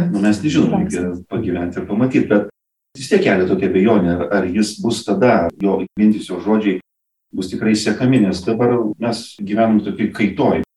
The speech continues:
Mums reikia kažkokio tai trigerio, tokio, kažkokio tai, kas, kaip sako dabar karas Ukrainoje, jau sako, jau, žinau, pabodo šita tema, mums reikia kažko kito. Nu, tai beždžionių šitie raupai, tai dar kažkas.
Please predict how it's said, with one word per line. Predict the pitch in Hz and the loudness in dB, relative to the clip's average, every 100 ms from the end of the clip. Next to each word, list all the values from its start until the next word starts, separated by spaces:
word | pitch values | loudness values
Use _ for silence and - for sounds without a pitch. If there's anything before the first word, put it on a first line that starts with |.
| _ _ _ _ | _ _ _ _
Mums | 95 98 | -10 0
reikia | 117 117 | 0 0
kažkokio | 104 - 117 107 107 | -2 -8 -8 -6 -4
tai | 104 90 | -4 -4
trigerio, | - 107 85 85 | -4 -2 -2 -4
tokio, | 85 78 - | -8 -6 -6
kažkokio | - 101 101 - | -4 -4 -2 0
tai, | 95 131 - _ _ - | 0 0 -4 _ _ -6
kas, | - 214 - - _ _ _ _ | -2 0 -4 -14 _ _ _ _
kaip | - | -8
sako | 85 98 - | -4 -2 -2
dabar | - - - | -2 -2 -2
karas | 92 95 - | -4 -4 -4
Ukrainoje, | - 98 104 147 143 - - _ _ | -4 0 2 4 2 -4 -12 _ _
jau | 113 131 | 0 2
sako, | - 127 - | 0 -4 -2
jau, | 113 113 | -2 -2
žinau, | 160 - | -4 -6
pabodo | - 110 120 151 90 | -4 -2 2 2 2
šita | 85 - 113 | -2 -4 -4
tema, | 104 98 135 123 | -2 2 2 2
mums | 98 98 | 0 0
reikia | 123 113 107 | 0 0 -2
kažko | 107 107 107 | -4 -6 -4
kito. | 131 - - - _ _ _ | -2 -2 -4 -12 _ _ _
Nu, | 147 - 170 | -4 0 0
tai | - 90 87 175 - - _ _ _ _ - | 0 0 0 -2 -4 -12 _ _ _ _ -10
beždžionių | 90 90 127 117 104 101 95 92 | -8 0 2 4 2 2 0 -2
šitie | 104 98 | -4 -2
raupai, | 98 98 113 104 | 0 0 0 -2
tai | 104 | 0
dar | 110 120 | 0 0
kažkas. | 107 - 110 | -2 -4 -4